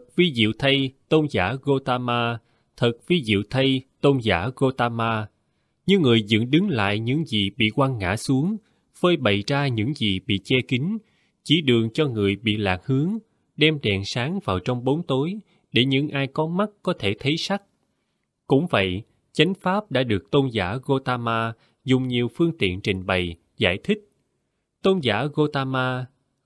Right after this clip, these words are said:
con, con của con, vợ của con, tùy tùng của con, bạn hữu của con, xin quy y Thế Tôn Gotama, quy y Pháp và quy y chúng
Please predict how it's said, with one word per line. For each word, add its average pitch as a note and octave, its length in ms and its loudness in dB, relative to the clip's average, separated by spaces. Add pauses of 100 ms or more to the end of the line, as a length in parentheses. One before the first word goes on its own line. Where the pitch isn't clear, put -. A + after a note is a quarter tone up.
(100)
con, C#3 360 2 (380)
con D3+ 300 4
của D3+ 140 -2
con, C#3 440 0 (320)
vợ G2 240 4
của D#3 120 -2
con, C3+ 440 -2 (320)
tùy A#2+ 240 2
tùng A#2+ 180 2
của D3+ 180 -2
con, C#3 420 -2 (320)
bạn G2+ 240 0
hữu G2+ 220 0
của D#3 200 -4
con, B2 400 -4 (360)
xin F3 240 0
quy E3+ 200 0
y D#3+ 240 0
Thế F3 240 -2
Tôn C#3+ 320 0 (160)
Gotama, A#2+ 760 -2 (360)
quy E3 180 0
y D#3 280 -2
Pháp F#3+ 240 -2 (380)
và G2+ 240 0
quy C3+ 240 -2
y C3+ 340 -2
chúng D#3 220 -2